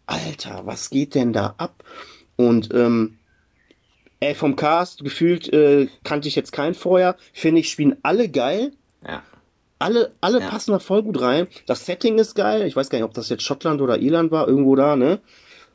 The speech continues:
Speaker 1: Ähm, und, äh, das war für mich schon so ein Highlight, wo ich mir dachte, boah. Also das war für mich dieses, äh, Black M-, da hatte ich dieses Black Mirror-Feeling. Weißt du? Womit
Speaker 2: Mhm.
Speaker 1: ich, äh, Black
Speaker 2: Mhm.
Speaker 1: Mirror, äh, immer so, äh, in Verbindung setze. Das war für mich diese Folge.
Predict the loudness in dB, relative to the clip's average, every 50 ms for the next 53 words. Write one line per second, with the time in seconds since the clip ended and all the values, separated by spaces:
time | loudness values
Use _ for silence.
0 | _ _ 2 4 6 6 6 6 6 4 0 -4 _ _ _ _ _ _ _ _
1 | _ _ _ _ _ _ _ _ -20 _ _ _ _ _ -2 0 0 0 -2 -2
2 | -2 -2 -2 -2 -4 -6 -4 -4 -6 -4 0 2 4 4 4 2 0 -2 -2 -2
3 | 0 -2 -2 -2 -2 -2 -2 -2 0 0 0 -2 -2 -4 -8 -6 -2 -2 -4 -4
4 | -4 -10 -8 -4 -4 -4 -4 -6 _ _ -20 -20 -20 -20 -20 _ _ 0 2 2
5 | 4 2 2 0 0 -2 0 2 2 2 2 0 0 2 4 4 4 2 2 0
6 | 2 4 6 6 4 4 2 0 -4 -2 0 0 0 0 0 -4 -6 -6 -6 -6
7 | -8 -8 -8 -8 -8 -8 -4 -4 -4 0 0 2 4 4 4 2 0 -4 -8 -6
8 | -4 -2 -2 -2 -2 -2 -6 _ _ _ _ _ _ _ _ _ _ _ _ _
9 | _ -6 -4 -2 0 0 0 0 -2 -4 _ _ _ _ _ _ _ -12 -4 2
10 | 4 6 6 6 4 2 0 -2 -2 0 -2 -2 0 0 -2 0 2 2 4 4
11 | 4 2 0 0 0 -2 0 0 2 4 4 4 2 2 2 2 2 4 2 2
12 | 0 0 -2 -2 -4 -4 0 0 2 2 2 2 2 0 -2 -2 -4 -4 -4 -2
13 | -2 -2 -2 -2 -2 -6 -4 -4 -6 -4 -2 -2 -2 -2 -4 -6 -8 -6 -6 -6
14 | -2 0 2 2 2 2 0 -2